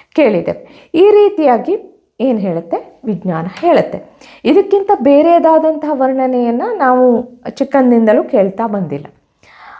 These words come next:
ಹಾಗೆಯೇ ಇದು ಮೊಟ್ಟ ಮೊದಲು ಸೃಷ್ಟಿಯಾದಾಗ ಅದು ವೈಜ್ಞಾನಿಕವಾಗಿರ್ಬೋದು ಅಥವಾ ಒಂದು ಆಧ್ಯಾತ್ಮಿಕವಾಗಿರ್ಬೋದು, ಅಂದ್ರೆ ಪರಮಾತ್ಮನ ಮೊಟ್ಟ ಮೊದಲ ಸೃಷ್ಟಿ ಆಕಾಶ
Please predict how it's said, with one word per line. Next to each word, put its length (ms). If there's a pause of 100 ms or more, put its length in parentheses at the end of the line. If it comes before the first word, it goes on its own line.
(120)
ಹಾಗೆಯೇ 760 (760)
ಇದು 580 (320)
ಮೊಟ್ಟ 460
ಮೊದಲು 320
ಸೃಷ್ಟಿಯಾದಾಗ 840 (500)
ಅದು 180
ವೈಜ್ಞಾನಿಕವಾಗಿರ್ಬೋದು 1800 (180)
ಅಥವಾ 800 (160)
ಒಂದು 320
ಆಧ್ಯಾತ್ಮಿಕವಾಗಿರ್ಬೋದು, 1700
ಅಂದ್ರೆ 260 (640)
ಪರಮಾತ್ಮನ 800
ಮೊಟ್ಟ 400
ಮೊದಲ 340
ಸೃಷ್ಟಿ 680 (240)
ಆಕಾಶ 600